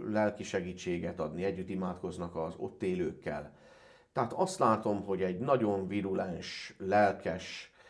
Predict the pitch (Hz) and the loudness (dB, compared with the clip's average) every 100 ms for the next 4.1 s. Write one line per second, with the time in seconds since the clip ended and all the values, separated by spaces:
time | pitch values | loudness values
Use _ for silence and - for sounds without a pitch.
0 | - - - 95 151 156 - 110 98 92 | -20 -12 -6 6 8 8 4 2 0 -2
1 | 90 87 - 90 85 82 90 - 90 - | -6 -4 -2 -2 -2 -4 -6 -4 -6 -2
2 | 90 - - - - _ 113 107 - 110 | -2 -2 -6 -20 -20 _ -2 0 0 -2
3 | 92 87 110 95 92 85 - 82 85 73 | -2 0 0 0 -2 -4 -4 -6 -6 -8